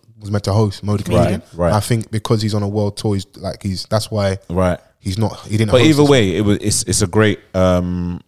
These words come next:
Speaker 3: opportunity for her, and I, and I like how separately, like, she's, you know, staying,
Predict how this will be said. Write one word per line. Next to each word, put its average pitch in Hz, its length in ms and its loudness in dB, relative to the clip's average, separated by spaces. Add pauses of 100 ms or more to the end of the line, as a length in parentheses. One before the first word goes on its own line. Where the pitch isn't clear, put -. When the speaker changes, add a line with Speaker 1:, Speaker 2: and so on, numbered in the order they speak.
(480)
Speaker 3:
opportunity 101 640 -2
for 101 220 -2
her, 98 280 0
and 92 100 -2
I, 92 240 -2
and 95 140 -4
I 92 80 -2
like 98 540 0 (640)
how 90 240 -4
separately, 87 640 0
like, 85 220 -2
she's, 82 280 -6 (180)
you 92 140 -2
know, 82 300 -2 (680)
staying, 90 960 -2